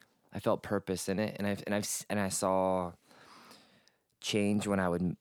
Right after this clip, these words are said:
when I would make music and w-, when it was used for certain organizations or whatever, you know? And I was just like, "Okay, like, this is a special thing. I, I gotta, I can't stop this,"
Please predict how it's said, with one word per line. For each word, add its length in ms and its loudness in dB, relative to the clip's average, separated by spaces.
when 160 0
I 100 2
would 120 0
make 260 0
music 640 -2
and 260 -2
w-, 220 -14
when 180 -2
it 40 2
was 120 -2
used 220 -2
for 100 -6
certain 240 -2
organizations 800 0
or 80 2
whatever, 420 0
you 140 0
know? 180 2
And 80 0
I 20 0
was 100 -4
just 100 -10
like, 220 -6
"Okay, 280 -8
like, 140 -8
this 140 -10
is 240 -8
a 60 -10
special 320 -6
thing. 500 -4
I, 200 -6
I 60 -4
gotta, 420 -2
I 60 -14
can't 220 -2
stop 260 -2
this," 360 -10